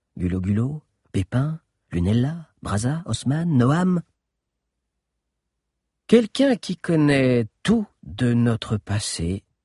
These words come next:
continua Ogénor, « parce qu'il veut en contrôler le futur. » Et dans la seconde qui suivit,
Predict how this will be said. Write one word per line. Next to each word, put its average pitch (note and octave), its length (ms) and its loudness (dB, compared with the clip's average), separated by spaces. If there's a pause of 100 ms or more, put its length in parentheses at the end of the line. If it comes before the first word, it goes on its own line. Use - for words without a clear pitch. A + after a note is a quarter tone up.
(460)
continua F2 440 -2
Ogénor, « E2+ 580 -4 (840)
parce D#3 240 2
qu'il C#3+ 240 0
veut C#3 240 2
en C#3 100 0
contrôler A#2 720 0
le G2+ 100 0
futur. » D#2 760 -8 (1200)
Et B2 100 4
dans C3 140 4
la C#3+ 100 2
seconde A#2 480 -2
qui - 140 -10
suivit, - 500 -12